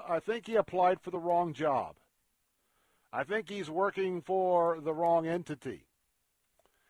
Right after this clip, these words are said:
Uh, and the reason is, is because he is getting to be an activist judge on the level of some of the greatest liberals, um,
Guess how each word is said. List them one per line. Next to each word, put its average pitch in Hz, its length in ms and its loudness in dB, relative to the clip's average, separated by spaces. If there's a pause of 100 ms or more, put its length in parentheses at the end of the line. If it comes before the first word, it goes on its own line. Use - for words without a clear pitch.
(300)
Uh, 123 200 -4
and 165 160 -2
the 160 60 -2
reason 185 420 -2
is, 139 320 -2
is 170 220 -4
because 180 840 0 (640)
he 196 680 -6 (460)
is 170 180 0
getting 214 340 2
to 180 140 -6
be 175 480 0 (140)
an 156 100 -4
activist 185 560 -2
judge 156 560 0 (100)
on 175 220 -2
the 170 100 -2
level 175 540 2
of 170 180 -2
some 208 240 -4
of 196 100 -2
the 180 100 -2
greatest 175 400 -4
liberals, 160 800 -2 (440)
um, 160 600 4